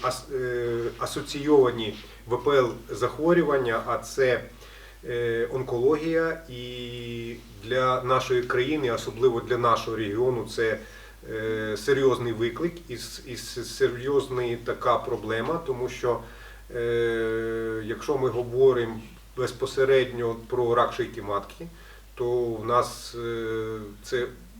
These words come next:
основний з по-, по-, показників онкологічної захворюваності. І треба відмітити, що якщо ми беремо загальну кількість вперше виявлених раків шийки матки, то, е,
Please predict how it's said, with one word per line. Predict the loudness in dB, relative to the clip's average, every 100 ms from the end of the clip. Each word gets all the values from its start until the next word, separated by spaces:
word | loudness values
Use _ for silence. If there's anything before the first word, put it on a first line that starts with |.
| -8
основний | -6 -4 -2 0 0 0
з | -4 -10 -10 -8
по-, |
по-, | -6 -6 -6
показників | -4 -2 -2 -4 -6 -6 -6 -4
онкологічної | -6 -4 -2 -2 -4 -6
захворюваності. | -4 -4 2 2 2 -2 -4 -6
І | -8 -8 -8
треба | 0 0 2
відмітити, | -2 -4 -8 -6 -6 -6 -8
що | -4
якщо | -4 -2 0 2
ми | 2 2 2 0 -8 -18 -4
беремо | 2 4 4
загальну | 2 2 2 0 -2 -4
кількість | -4 -4 -6 -12
вперше | -4 2 2 2
виявлених | -2 -2 -2 -2 -4 -6 -6 0
раків | 2 2 -4
шийки | -6 -6 -6
матки, | -4 -2 -2 -4 -4
то, | 0 0 -2 -10 -16 -18 -14 -4
е, | 0 0